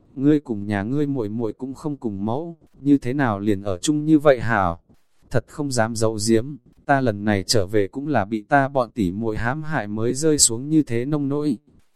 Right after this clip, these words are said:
Ngọc Kỳ nói lời này thời điểm còn có điểm hạ xuống. Ngọc Đồng đối nàng như thế nào sẽ đến Hàng Châu duyên cớ rõ ràng, cho nên cũng không ngoài ý muốn.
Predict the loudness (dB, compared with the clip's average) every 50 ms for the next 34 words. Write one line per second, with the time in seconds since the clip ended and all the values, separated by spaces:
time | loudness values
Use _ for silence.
0 | _ _ _ -12 -6 -6 -6 -6 -6 -4 -2 -2 -2 -2 -2 -2 -2 0 2 4
1 | 4 4 2 0 -4 -10 -16 _ _ _ _ _ _ _ _ _ _ _ _ -20
2 | -20 _ _ 0 2 4 4 4 4 2 2 4 6 4 4 4 2 2 2 2
3 | 2 0 -2 4 4 4 4 4 2 0 0 2 2 2 2 0 0 -2 -4 -8
4 | -10 -14 -20 -20 _ _ _ _ -16 -8 -4 -4 -4 -4 0 0 0 2 2 2
5 | 2 2 4 4 2 2 2 2 4 6 6 6 6 4 2 4 4 4 4 2
6 | 2 2 2 4 2 2 2 2 0 0 0 0 2 4 4 4 4 6 8 8
7 | 8 8 6 4 4 4 6 6 4 4 4 6 4 4 4 4 0 -4 -8 -12
8 | -16 _ -20 _ -4 0 0 2 8 10 10 10 8 6 0 -6 -6 -4 -4 -2
9 | 0 0 2 2 2 2 4 4 2 4 4 2 2 2 0 0 -2 -6